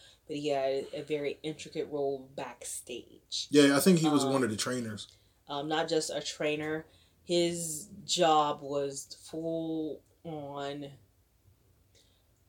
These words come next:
Speaker 1: I, I, I don't wanna give away too much,
Speaker 2: That's fine.
Speaker 1: but his, his job was more than ring-based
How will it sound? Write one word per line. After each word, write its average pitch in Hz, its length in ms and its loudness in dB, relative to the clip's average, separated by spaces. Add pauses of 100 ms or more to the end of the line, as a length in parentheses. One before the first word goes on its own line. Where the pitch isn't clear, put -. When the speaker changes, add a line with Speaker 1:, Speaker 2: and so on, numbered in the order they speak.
(300)
Speaker 1:
I, 156 120 0
I, - 20 2
I 147 340 -2
don't 151 160 -6
wanna 151 140 -6
give 147 100 -4
away 139 160 -2
too 143 300 -4
much, 143 480 -6
Speaker 2:
That's 143 200 -6
fine. 110 200 -4
Speaker 1:
but 147 280 4
his, 160 520 0
his 165 380 -6
job 143 580 2
was 151 180 -4
more 151 320 0
than 143 260 -8
ring-based 143 920 -6